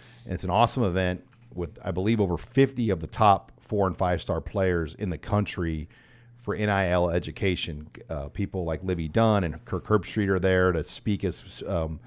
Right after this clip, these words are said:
you know, to the, all the athletes. But they did interviews with all these guys. And, and one of the things that dropped in an interview was Brandon Baker,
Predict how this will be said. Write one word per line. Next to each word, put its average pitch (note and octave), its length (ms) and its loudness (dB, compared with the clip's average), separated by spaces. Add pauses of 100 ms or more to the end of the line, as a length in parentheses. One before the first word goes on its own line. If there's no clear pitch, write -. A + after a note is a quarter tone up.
(340)
you F2+ 120 -6
know, D2 180 -2 (180)
to G#2 140 -4
the, E2+ 140 -8
all F#2 180 6
the F2 80 4
athletes. F2+ 480 0
But F2+ 240 -4 (320)
they G2+ 80 -2
did C#3 120 8
interviews A2 380 6
with D#2+ 60 0
all D2 60 -4
these C2+ 160 -10
guys. - 320 -12
And, E2 200 -6
and E2+ 220 -4
one C3 160 8
of D3+ 80 6
the G2+ 60 -6
things A#2+ 300 2
that E2+ 260 0
dropped A#2+ 340 4
in E2 60 -2
an F2 40 0
interview E2 380 0
was E2 180 -2
Brandon A2 280 4
Baker, E2 340 -2